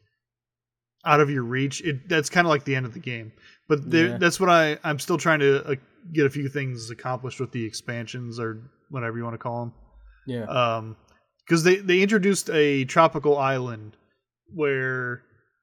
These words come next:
Speaker 1: you have to collect, like, a hundred walnuts for these parrots, and they're scattered all over the place, and I don't know how to find them all for sure. But I'm working on that.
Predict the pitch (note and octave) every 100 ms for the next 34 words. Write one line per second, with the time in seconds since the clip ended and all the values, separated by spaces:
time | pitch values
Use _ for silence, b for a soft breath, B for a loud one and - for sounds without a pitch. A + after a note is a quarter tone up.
0 | _ _ D#3+ D#3 D#3 - C3+ - C#3+ C#3+
1 | - C3+ A#2+ A2+ - D3 C3+ C3+ B2 A#2+
2 | C3+ C3+ B2+ A2+ - - C#3 B2+ A#2 G#2+
3 | - C#3+ C3 A2+ A2+ - - - _ _
4 | _ _ _ C#3+ C3+ C3 C#3+ C#3+ - -
5 | F3 F3+ E3+ D#3+ D3+ C#3 C#3 C3+ C#3 C#3
6 | C3+ - - - D3+ B2+ A#2+ A#2+ A#2+ A#2+
7 | - _ _ C#3+ C3+ C#3 C#3 B2+ B2 -
8 | C3 C3 B2+ B2+ B2+ B2 B2+ - B2+ A#2+
9 | A#2+ - _ _ _ _ _ _ _ _
10 | _ _ _ _ - B2+ B2 C#3 C3+ C3+
11 | C3+ B2 A2+ A2+ A2+ A#2+